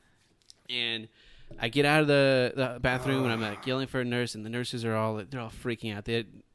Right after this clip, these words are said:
Speaker 1: they're, they're concerned because this was the day that Trump won the election.
Speaker 2: Oh, my
Speaker 1: So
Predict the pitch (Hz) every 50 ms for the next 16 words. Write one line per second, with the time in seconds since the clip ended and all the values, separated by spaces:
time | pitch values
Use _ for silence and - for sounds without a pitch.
0 | _ - 127 143 165 165 151 135 139 180 196 - - 214 175 - - 139 131 127
1 | 123 123 120 _ _ _ _ _ _ _ _ _ _ _ _ _ _ - 120 -
2 | 131 120 113 127 131 - - 131 127 120 113 113 - - _ _ - 123 123 113
3 | 107 120 117 117 107 - - - - - 120 117 117 110 - 117 117 117 113 110
4 | 104 98 98 98 107 - - - - 80 85 - - 165 185 196 190 170 143 120
5 | 110 104 90 90 90 87 135 127 120 120